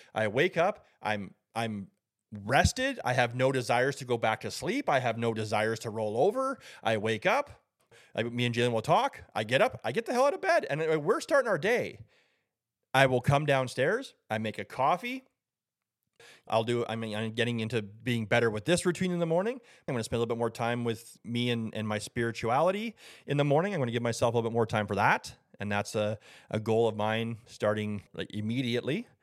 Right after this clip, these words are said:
that I'm gonna start working on doing a little bit better with that. But usually I spend a little bit of time praying, and, and then, you know, I'll have a cup of coffee. And, and then, you know what? I will jump into work, uh, a little bit, you know, and I, I mean, I'll go on Facebook, we'll check our numbers, we'll do our kind of thing like that.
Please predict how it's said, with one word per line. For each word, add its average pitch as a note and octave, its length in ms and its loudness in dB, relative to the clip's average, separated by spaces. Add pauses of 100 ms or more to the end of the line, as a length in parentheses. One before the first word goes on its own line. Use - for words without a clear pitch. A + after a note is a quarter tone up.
(260)
that G#2+ 100 2
I'm A2+ 80 4
gonna A2+ 120 2
start A2+ 220 4
working A2 260 0
on A2 100 0
doing G#2+ 100 -2
a G#2+ 40 -2
little D3 220 4
bit B2 160 -2
better G2 200 -4
with F#2+ 140 -12
that. G2+ 340 -6 (360)
But A#2+ 120 2
usually D3+ 240 0
I C#3+ 40 4
spend C#3 160 -4
a - 20 2
little C3 100 4
bit B2+ 100 0
of A#2+ 60 -2
time A#2 420 0 (180)
praying, C#3 440 0 (440)
and, A#2 460 2
and A#2+ 200 -2
then, B2 300 0
you B2+ 80 -4
know, A#2+ 160 2
I'll A2+ 220 2
have A#2 140 2
a A2+ 40 -4
cup A2+ 200 -4
of - 80 -10
coffee. A#2+ 440 -4 (320)
And, B2 280 2
and C3 120 2
then, C#3+ 100 4
you D3 60 2
know E3 80 4
what? F3+ 140 2
I C3+ 100 2
will D#3+ 240 2
jump C3 300 0
into B2 600 -2
work, - 440 -2 (400)
uh, A#2 160 2
a A#2+ 40 2
little E3 180 4
bit, G2 220 -2
you A2+ 100 -4
know, A2+ 180 2
and A#2+ 80 -2
I, G#2 180 -2
I G#2 40 -4
mean, G#2 120 -2
I'll G2 60 -4
go G2+ 180 -2
on C3 100 2
Facebook, C3 360 -2
we'll A2 100 0
check G2+ 180 -4
our A#2+ 100 0
numbers, B2+ 340 -2
we'll A2 80 -6
do G#2+ 100 -6
our A2+ 100 0
kind B2+ 180 -4
of A#2+ 60 -2
thing B2+ 100 -8
like C3 100 -4
that. B2 220 0